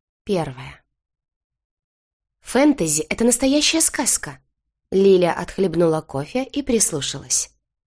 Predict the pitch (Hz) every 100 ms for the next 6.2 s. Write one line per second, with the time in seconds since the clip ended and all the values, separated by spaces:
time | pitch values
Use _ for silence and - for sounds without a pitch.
0 | - 185 170 170 180 247 - 165 165 180
1 | 160 160 - 139 147 147 165 151 135 139
2 | - 247 220 - 143 - _ _ - 254
3 | 262 220 165 147 202 254 233 214 185 -
4 | 175 151 147 127 123 _ _ _ _ _
5 | _ _ - 220 196 165 165 147 131 -
6 | -